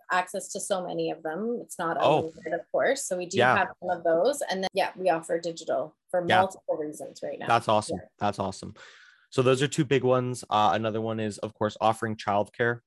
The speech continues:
Speaker 2: 'cause I think childcare is one of the biggest situational barriers, 'cause, you know, a lot of,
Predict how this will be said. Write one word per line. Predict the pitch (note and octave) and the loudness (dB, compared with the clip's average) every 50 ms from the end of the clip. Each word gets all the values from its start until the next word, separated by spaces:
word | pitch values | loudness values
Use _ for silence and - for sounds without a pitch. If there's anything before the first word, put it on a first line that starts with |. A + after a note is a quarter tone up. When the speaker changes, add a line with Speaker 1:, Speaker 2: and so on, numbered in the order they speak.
| _ - | _ -8
Speaker 2:
'cause | - A2+ G#2 - - _ - - - - _ | -6 -6 -6 -8 -12 _ -20 -20 -20 -6 _
I | B2 | 0
think | - D#3 E3 E3 | 2 2 2 2
childcare | - D#3+ C3 B2+ B2+ - - C#3+ C3+ C3 | 4 6 6 6 6 4 0 2 2 2
is | A#2+ A#2 A2+ | 2 2 0
one | A#2+ A2+ | -4 -4
of | A2 | -2
the | G2 G2 | -4 -6
biggest | E2+ G2 G2 - G2+ G2+ - - | -2 -4 -2 -2 -2 -4 -4 -6
situational | A#2 A2+ - - A2+ A2+ A#2 - - - A#2+ A2 | -8 -8 -4 -2 -2 -2 -2 -2 -6 -6 -6 -2
barriers, | - B2 A#2+ A#2 A#2+ B2 C3 C#3+ D3+ D3 | -2 0 0 2 0 0 0 0 -2 -4
'cause, | - - - G2 F#2+ F2+ - - - _ _ _ _ _ _ _ | -6 -6 -4 -4 -4 -4 -6 -12 -16 _ _ _ _ _ _ _
you | - A#2+ | -2 2
know, | A2+ G2+ F#2+ F2+ - | 4 4 4 4 4
a | - G#2+ A2 | 4 4 6
lot | A2+ A#2 A2+ A#2+ B2+ | 6 6 6 6 6
of, | C#3 C#3 C#3 C3+ B2+ A#2 - - | 4 4 4 2 0 -4 -8 -16